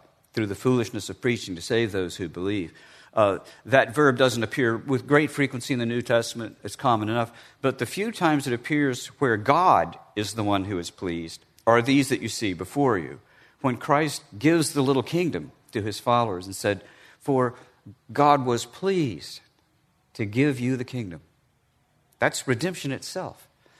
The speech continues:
And the God who was pleased to give the kingdom to unworthy people was pleased to reveal that his son through preaching. He just is pleased. And then the other two times are in the manifestations of the actual voice of the Holy Father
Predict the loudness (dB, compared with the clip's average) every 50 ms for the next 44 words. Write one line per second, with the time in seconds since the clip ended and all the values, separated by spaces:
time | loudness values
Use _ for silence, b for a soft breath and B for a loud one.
0 | b b b 2 4 4 4 4 4 4 4 4 4 4 2 0 0 -2 -4 -4
1 | -2 -2 0 0 -2 -6 -8 -8 -6 -2 0 0 0 0 -2 -2 0 0 0 2
2 | 0 0 -2 -2 -2 -2 0 0 0 0 -2 -4 -8 -8 -8 -8 -8 -8 -10 -12
3 | -12 b b b b b -8 -8 -6 -6 -6 -2 2 2 2 2 0 -4 -8 -14
4 | -18 -20 _ _ _ _ _ _ _ _ _ _ _ -2 0 2 4 4 4 2
5 | 2 2 4 2 2 2 0 -6 -14 -20 _ _ _ _ _ -8 -8 -6 -6 -6
6 | -4 -4 -4 -4 -6 -10 _ _ _ 0 0 0 0 -2 -6 -8 -10 -12 -18 -20
7 | _ _ _ _ _ _ -12 -10 -8 -6 -8 -6 -8 -12 -12 -10 -8 -8 -8 -8
8 | -14 B B B B B 4 6 6 8 8 8 8 6 4 0 0 0 -2 0
9 | 0 0 0 2 2 0 0 2 4 4 4 4 4 4 4 4 6 6 4 4
10 | 4 0 -2 -6 -8 -8 -6 -6 -6 -6 -4 -6 -6 -2 -2 -2 -2 0 2 4
11 | 4 4 2 0 -4 -6 -6 -6 -4 -2 0 0 0 0 -2 -6 -6 -4 -2 -2
12 | -2 -2 -2 -2 0 0 0 -2 -2 -2 -2 0 0 -2 -2 -4 -8 -12